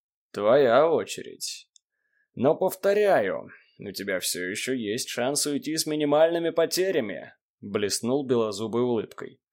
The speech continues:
"Знаешь, Демьян, ты ни черта не изменился", криво усмехнулся.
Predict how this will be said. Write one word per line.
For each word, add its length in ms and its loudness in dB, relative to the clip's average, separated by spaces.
"Знаешь, 360 4
Демьян, 520 4
ты 240 2
ни 180 2
черта 520 4
не 180 4
изменился", 680 4
криво 280 0
усмехнулся. 760 -6